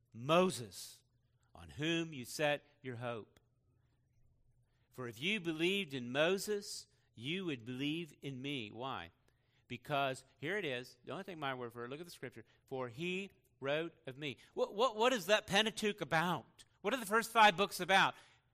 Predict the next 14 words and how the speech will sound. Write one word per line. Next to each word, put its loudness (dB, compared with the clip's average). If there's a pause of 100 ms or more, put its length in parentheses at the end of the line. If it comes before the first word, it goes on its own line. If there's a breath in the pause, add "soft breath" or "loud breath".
(140)
It's 6
about 12
a 10
person. 2
It 6
is 0
about 4
Jesus -6
Christ. 0 (240 loud breath)
All 10
of 4
these -2 (520 soft breath)
elements 8
here 4